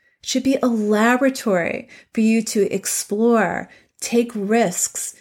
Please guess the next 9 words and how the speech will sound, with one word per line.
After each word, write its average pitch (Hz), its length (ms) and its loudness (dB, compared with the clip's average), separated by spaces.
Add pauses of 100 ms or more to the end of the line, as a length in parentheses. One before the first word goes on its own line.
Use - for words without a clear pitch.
experiment, 220 1080 0 (220)
to 220 320 0
fail 233 720 0
over 240 360 4
and 202 200 2
over 226 340 2
again, 196 640 0
and 233 540 0 (180)
grow. 196 640 -2